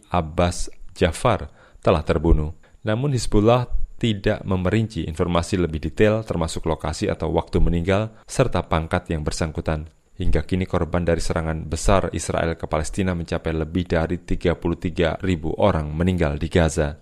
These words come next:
A F P juga memperkirakan konflik di perbatasan Lebanon telah menewaskan sekitar tiga ratus enam puluh orang. Kita ke informasi olahraga. Klub Liga Inggris Everton disanksi pengurangan dua poin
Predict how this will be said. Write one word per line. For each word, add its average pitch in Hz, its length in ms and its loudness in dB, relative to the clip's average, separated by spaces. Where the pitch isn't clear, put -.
A 80 160 -2
F - 80 -6
P 95 160 2
juga 85 240 -2
memperkirakan 85 800 2
konflik 98 480 -2
di 90 80 0
perbatasan 82 640 2
Lebanon 85 480 0
telah 80 160 0
menewaskan 80 640 -2
sekitar 80 640 -6
tiga 80 320 0
ratus 78 400 -6
enam 78 160 -4
puluh 78 240 0
orang. 73 320 -4
Kita - 320 0
ke 98 80 2
informasi 90 640 2
olahraga. 82 800 2
Klub 95 240 0
Liga 87 240 4
Inggris 95 240 0
Everton 104 560 0
disanksi 107 720 -2
pengurangan 92 480 2
dua 87 160 4
poin 120 240 4